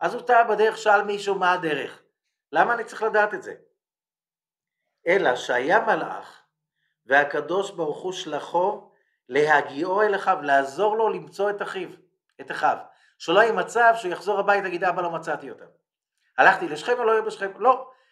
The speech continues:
היה שם המלאך גבריאל, שהתח-, שנראה כאיש, והוא אמר ליוסף, "הם הלכו לעמק דותן, לך לשם", כדי לקיים גזירתו. הגזירה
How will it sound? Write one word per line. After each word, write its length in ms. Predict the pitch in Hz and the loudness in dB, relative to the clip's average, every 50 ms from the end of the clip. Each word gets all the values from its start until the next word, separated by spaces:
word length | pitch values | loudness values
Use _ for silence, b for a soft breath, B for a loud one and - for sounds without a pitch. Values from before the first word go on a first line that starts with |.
| b b b b b | b b b b b
היה 320 | 127 131 156 202 220 220 | -4 0 4 6 4 4
שם 280 | 214 - 226 220 208 185 | 4 2 0 0 0 0
המלאך 460 | 170 151 147 147 165 170 180 180 - | -2 -2 -2 0 0 2 0 0 -2
גבריאל, 460 | 156 151 131 117 123 123 117 110 110 | -6 -12 -12 -10 -12 -12 -10 -12 -14
שהתח-, 500 | - - - 139 139 139 143 - - 151 - _ _ _ | -14 -16 -16 -18 -18 _ _ -20 -20 -20 -20 _ _ _
שנראה 540 | _ - - 135 127 127 131 147 160 165 160 | _ -16 -16 -16 -12 -6 0 0 0 0 -2
כאיש, 580 | - 139 107 104 98 107 110 - - - _ _ _ _ _ _ _ _ _ _ - | -10 -14 -16 -16 -20 -20 -20 -20 -20 -20 _ _ _ _ _ _ _ _ _ _ 0
והוא 120 | 117 135 139 143 | 4 6 6 6
אמר 520 | 147 147 165 185 185 196 196 202 196 - 156 | 6 4 6 8 8 8 8 6 2 -4 -8
ליוסף, 720 | 139 143 143 135 131 131 - - - 190 202 208 202 - _ - | -8 -8 -8 -8 -10 -10 -12 -8 -4 -2 -2 -2 -4 -8 _ -12
"הם 160 | 147 139 139 | -12 -8 -8
הלכו 380 | 143 143 - - 202 208 214 202 | -8 -8 -8 -10 -8 -6 -6 -6
לעמק 320 | 175 175 185 190 196 190 | -6 -6 -6 -8 -8 -10
דותן, 420 | 170 175 190 190 - 185 165 147 127 - - _ _ _ _ _ _ _ _ _ _ _ _ - | -8 -8 -6 -2 0 0 0 0 -2 -10 -20 _ _ _ _ _ _ _ _ _ _ _ _ -10
לך 240 | 135 165 190 185 185 | -6 -4 -4 -2 -2
לשם", 300 | 196 190 - 170 139 123 - - _ _ _ _ _ _ _ _ _ _ _ _ _ _ _ _ _ _ _ _ _ _ _ _ _ _ _ _ - | -4 -4 -4 -6 -6 -6 -8 -14 _ _ _ _ _ _ _ _ _ _ _ _ _ _ _ _ _ _ _ _ _ _ _ _ _ _ _ _ -6
כדי 420 | - 135 127 127 139 156 180 196 | -4 -4 -2 2 2 4 4 4
לקיים 680 | 190 180 170 160 165 - 135 131 131 139 156 175 170 165 | 2 -2 -4 -4 -4 -4 -6 -4 -4 -4 -6 -6 -6 -8
גזירתו. 880 | 135 131 123 113 123 139 139 131 131 127 127 - 139 120 - - _ _ _ _ _ _ _ _ _ _ _ _ _ _ _ - | -12 -14 -12 -8 -6 -4 -4 -2 -4 -4 -6 -6 -8 -8 -8 -10 _ _ _ _ _ _ _ _ _ _ _ _ _ _ _ -14
הגזירה 760 | 113 113 110 - - - 113 101 104 117 143 202 220 - - | -14 -12 -12 -14 -12 -8 -8 -4 0 2 2 2 2 -2 -10